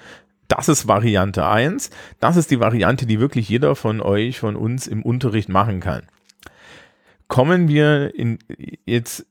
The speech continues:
so von der Struktur weg hin zu den technisch-,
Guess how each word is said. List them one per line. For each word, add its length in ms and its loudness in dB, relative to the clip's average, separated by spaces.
so 200 0
von 340 -6
der 80 2
Struktur 480 0
weg 200 0
hin 540 0
zu 160 0
den 160 -2
technisch-, 500 0